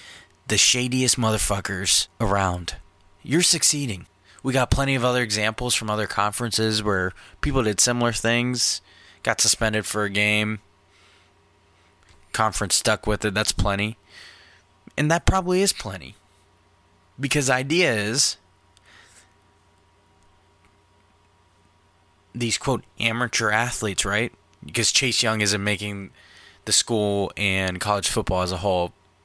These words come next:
shit tons of money, right? But the guy who sees none of it has to take out a fucking loan from a friend just to get someone to see him play.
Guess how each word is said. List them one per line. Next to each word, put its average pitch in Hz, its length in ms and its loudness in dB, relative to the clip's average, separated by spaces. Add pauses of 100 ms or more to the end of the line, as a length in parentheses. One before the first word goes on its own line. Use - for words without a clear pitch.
shit - 340 0
tons 98 260 -2
of 92 60 -2
money, 92 300 0
right? 92 280 0 (520)
But - 120 0
the 117 60 0
guy 107 260 2
who 98 140 -2
sees 101 260 0
none 101 200 2
of 92 100 0
it 92 180 -2 (260)
has - 200 0
to - 60 -4
take 110 220 -2
out 98 260 2 (360)
a - 60 -8
fucking 139 460 0
loan 104 260 0
from 107 220 -4
a 104 40 -2
friend 98 460 -2 (920)
just - 360 2
to 127 80 0
get 104 240 0
someone 101 300 0
to 87 40 -2
see 101 200 2
him 98 100 -4
play. 64 300 -8